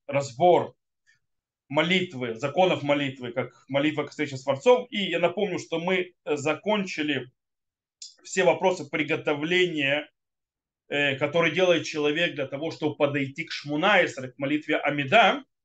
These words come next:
То есть мы говорили, мы на-, говорили о том, что это как лестница, подниматься. На прошлом уроке мы занимались Кадишем, объяснили, как это связывает, связывающие звенья Кадиша. Сегодня мы перейдем непосредственно уже заниматься самой молитвой Амида.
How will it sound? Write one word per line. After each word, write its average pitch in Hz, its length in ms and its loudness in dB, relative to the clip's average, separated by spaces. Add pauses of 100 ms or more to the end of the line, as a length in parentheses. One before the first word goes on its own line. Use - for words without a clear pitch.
(680)
То 139 60 -12
есть 127 100 -12
мы 143 80 -6
говорили, 151 520 0
мы 160 140 -4
на-, 151 220 0
говорили 151 400 -2
о 143 40 0
том, 143 140 -10
что 139 140 -12
это 131 100 -12
как 131 160 -10
лестница, 185 500 0
подниматься. 139 600 0
На 127 180 -12
прошлом 143 300 -8
уроке 147 160 -2
мы 131 80 -10
занимались 139 320 -4
Кадишем, 185 600 0 (680)
объяснили, 165 440 -2
как 156 180 -2
это 160 100 -2
связывает, 147 680 0
связывающие 147 400 0
звенья 151 340 -2
Кадиша. 143 360 -8
Сегодня 220 560 -2
мы 247 320 0
перейдем 220 580 -2
непосредственно 196 1040 -2
уже 170 260 -4
заниматься 180 840 -2 (340)
самой 180 520 -2
молитвой 175 520 -2
Амида. 160 640 2